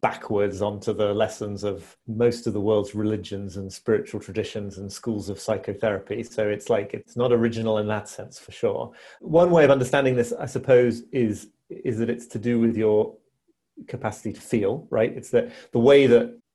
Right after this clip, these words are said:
emotions and mental life and fulfillment work is ultimately, it's just a fact about the human mind, right? It's not that you can sort of push away all the bad stuff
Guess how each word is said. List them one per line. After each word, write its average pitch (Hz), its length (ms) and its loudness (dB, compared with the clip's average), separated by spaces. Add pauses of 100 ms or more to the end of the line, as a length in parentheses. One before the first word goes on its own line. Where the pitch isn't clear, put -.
emotions 113 680 -2
and 107 240 -6 (120)
mental 113 340 -4
life 107 340 -2
and 101 260 -12 (140)
fulfillment 117 520 0
work 110 460 4
is 107 680 -4 (480)
ultimately, 107 540 2
it's - 200 -8
just 110 220 -4
a 107 40 0
fact - 520 -2
about 113 260 2
the 98 60 -8
human 113 260 -4
mind, 117 340 2
right? 120 220 4
It's 135 180 -4
not 147 220 4
that 120 140 4
you 120 200 -2
can 117 160 -4
sort 117 280 -2
of - 180 -6
push 131 240 0
away 113 460 6
all 110 260 4
the 101 60 -2
bad 113 240 4
stuff - 500 0